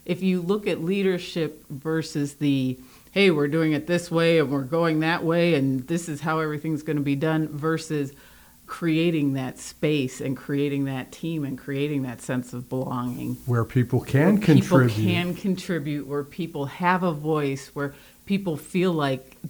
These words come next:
Speaker 1: they are valued, they are important, and what they bring to the table is,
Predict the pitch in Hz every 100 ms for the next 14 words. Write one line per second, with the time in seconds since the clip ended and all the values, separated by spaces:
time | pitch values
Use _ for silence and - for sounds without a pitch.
0 | - 151 147 143 135 147 143 151 135 131
1 | 131 - 139 135 131 135 131 127 170 156
2 | 135 127 - - 139 131 127 - - -
3 | - 151 151 156 147 160 156 139 131 135
4 | - 165 160 131 131 - 131 131 -